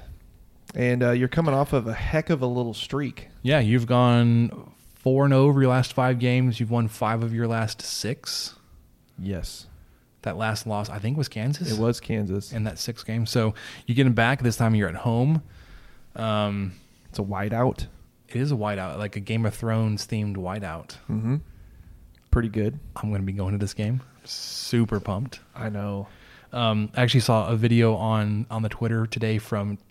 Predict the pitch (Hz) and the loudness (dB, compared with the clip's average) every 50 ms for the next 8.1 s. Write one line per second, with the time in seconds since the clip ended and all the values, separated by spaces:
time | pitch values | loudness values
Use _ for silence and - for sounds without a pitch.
0 | _ - - 139 127 120 113 110 110 - - - 113 101 104 104 110 127 127 127 | _ -4 0 2 4 4 4 2 0 -2 -6 -6 -4 -2 0 0 2 0 0 -2
1 | - - - - - - - _ _ _ _ _ _ _ _ _ - 123 113 107 | -4 -12 -20 -20 -20 -20 -20 _ _ _ _ _ _ _ _ _ -2 0 0 0
2 | 104 107 104 98 95 92 95 - - 117 104 - - - 120 113 107 - - 117 | 0 0 -2 -2 -2 -4 -6 -6 -6 -4 -4 -4 -2 0 0 0 0 -2 -4 -6
3 | - - 107 104 - 113 101 90 80 101 98 98 101 - 107 104 101 104 - - | -6 -8 -8 -8 -8 -8 -8 -8 -8 -8 -8 -8 -6 -6 -6 -4 -6 -6 -8 -12
4 | _ _ _ _ _ _ _ - 123 120 113 113 107 - 113 107 - 117 107 104 | _ _ _ _ _ _ _ -8 -8 -6 -6 -6 -6 -6 -6 -6 -4 -2 -4 -4
5 | - - _ - - - - - - - _ _ _ _ - - 147 139 139 131 | -6 -10 _ -20 -20 -20 -20 -20 -20 -20 _ _ _ _ -12 -8 -4 -2 0 0
6 | 117 - - 139 131 123 110 - - - - _ - - - - - - - 175 | 0 2 2 2 4 4 2 0 -6 -14 -16 _ -14 -14 -14 -12 -6 0 2 4
7 | 165 143 131 117 110 110 110 113 120 131 139 127 - 147 143 143 147 143 151 160 | 4 4 4 4 4 4 2 4 4 4 2 2 2 2 4 6 6 6 6 4
8 | 143 120 | 2 -2